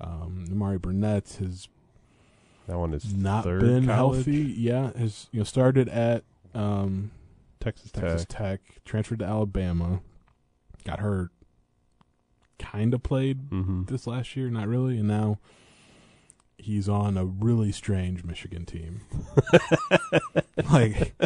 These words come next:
Speaker 1: uh, I, I'm not sure w-, where Juwan Howard's going with it, but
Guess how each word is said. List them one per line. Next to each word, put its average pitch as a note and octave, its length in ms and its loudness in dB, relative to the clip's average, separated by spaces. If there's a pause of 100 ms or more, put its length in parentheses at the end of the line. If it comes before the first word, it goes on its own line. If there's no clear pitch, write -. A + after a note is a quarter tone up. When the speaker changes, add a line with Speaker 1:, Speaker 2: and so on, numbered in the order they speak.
(480)
Speaker 1:
uh, G#2+ 440 -2
I, - 20 -
I'm C3 180 8
not C3+ 280 8
sure B2 640 6
w-, G#2+ 520 2 (720)
where A2 280 6
Juwan B2+ 580 4
Howard's C#3 340 0
going D3+ 300 4
with F3 180 0
it, C#3+ 260 -4
but G2+ 300 0